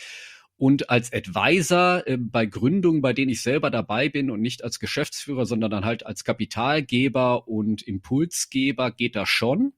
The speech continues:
Ja, und daraus sind, äh, in der Davicon etl-, ja,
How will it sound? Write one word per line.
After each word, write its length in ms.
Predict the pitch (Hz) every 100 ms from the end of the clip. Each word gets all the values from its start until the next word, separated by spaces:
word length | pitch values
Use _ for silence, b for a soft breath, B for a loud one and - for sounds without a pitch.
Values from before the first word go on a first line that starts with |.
| _ B B B B
Ja, 120 | 185
und 100 | 151
daraus 240 | 127 135 151
sind, 300 | 165 160 -
äh, 240 | 135 131 127
in 140 | - 123
der 100 | 123
Davicon 480 | 113 123 139 135
etl-, 300 | 120 - 117 - -
ja, 240 | 95 98